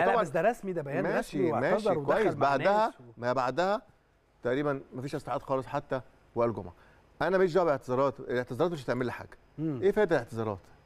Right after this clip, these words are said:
Speaker 1: بتاع انا لو انا من اللي حصل في المباراه بتاعت امبارح دي، اولا ممنوع حتى اعتذارات، ممنوع كلام، نسكت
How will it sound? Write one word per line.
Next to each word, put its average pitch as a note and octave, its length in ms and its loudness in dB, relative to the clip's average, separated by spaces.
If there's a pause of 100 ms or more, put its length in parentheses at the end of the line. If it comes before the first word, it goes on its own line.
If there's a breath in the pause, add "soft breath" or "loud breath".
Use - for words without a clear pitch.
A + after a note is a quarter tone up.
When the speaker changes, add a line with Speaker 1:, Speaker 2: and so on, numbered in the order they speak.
Speaker 1:
بتاع E3 340 0
انا A3 140 4
لو F#3 220 4
انا A3 120 2
من E3+ 60 0
اللي D#3 120 -2
حصل F3 360 0 (380 soft breath)
في C3+ 60 0
المباراه C#3+ 460 4
بتاعت C3 340 -8
امبارح D3+ 340 2
دي، F3+ 220 -8 (1700 soft breath)
اولا G#3+ 500 2
ممنوع D#3 380 2
حتى - 300 -2
اعتذارات، C3 520 -2
ممنوع D3+ 320 0
كلام، F#3 420 2 (180)
نسكت A3+ 640 0